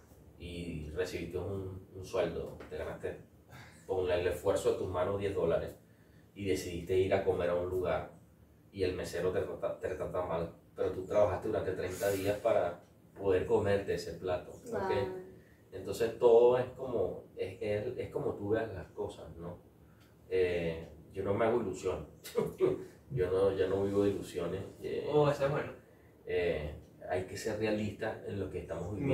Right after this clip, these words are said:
Speaker 1: viviendo,
Speaker 4: muchas
Speaker 1: en lo,
Speaker 4: veces.
Speaker 1: en lo que está a nuestro alrededor y no crearnos falsas expectativas de las personas,
Speaker 4: Exactamente.
Speaker 1: de los lugares o de las cosas donde estamos frecuentando.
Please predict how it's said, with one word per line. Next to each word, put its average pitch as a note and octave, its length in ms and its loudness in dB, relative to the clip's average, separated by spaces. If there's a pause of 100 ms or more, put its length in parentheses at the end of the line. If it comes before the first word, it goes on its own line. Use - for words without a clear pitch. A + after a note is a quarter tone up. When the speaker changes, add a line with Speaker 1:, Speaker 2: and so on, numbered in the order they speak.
(240)
Speaker 1:
viviendo, B2+ 200 6
Speaker 4:
muchas C#3+ 120 6
Speaker 1:
en C3 80 10
lo, - 80 8
Speaker 4:
veces. A#2 220 4
Speaker 1:
en G2+ 120 6
lo G#2 120 4
que G#2 60 4
está - 180 0
a - 40 0
nuestro - 320 4
alrededor G2 460 6 (240)
y G#2+ 100 -6
no F#2+ 160 2
crearnos - 380 2
falsas - 320 0
expectativas F2 640 -4
de - 80 -2
las - 140 -6
personas, - 400 2
Speaker 4:
Exactamente. - 460 4
Speaker 1:
de F#2+ 60 4
los - 160 4
lugares F#2 420 2
o F2+ 80 0
de - 80 0
las - 140 -4
cosas - 240 -10
donde F#2 160 -6
estamos E2+ 320 -10
frecuentando. F2+ 580 -8